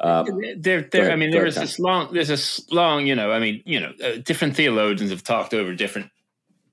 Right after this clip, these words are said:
Speaker 1: periods of times of the way of the undoing of the created moral order, um, and, and kind of this, this harnessing of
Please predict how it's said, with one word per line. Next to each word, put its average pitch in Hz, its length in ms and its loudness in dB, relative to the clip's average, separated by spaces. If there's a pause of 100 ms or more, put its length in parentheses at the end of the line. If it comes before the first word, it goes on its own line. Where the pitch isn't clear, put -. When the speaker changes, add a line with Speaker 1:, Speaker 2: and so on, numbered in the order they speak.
Speaker 1:
periods 107 360 0
of 90 100 -8
times 101 440 -4
of 87 60 -10
the 92 80 -2
way 92 240 0
of 90 80 -4
the 98 120 0
undoing 113 800 2
of 90 80 -6
the 85 60 -8
created 92 640 -2
moral 92 320 0
order, 95 460 -2 (520)
um, 90 500 -2
and, 104 320 -2
and 95 380 -4
kind 101 260 -2
of 92 120 -4
this, 95 200 -4
this 107 340 -6
harnessing 107 760 0
of 90 160 -4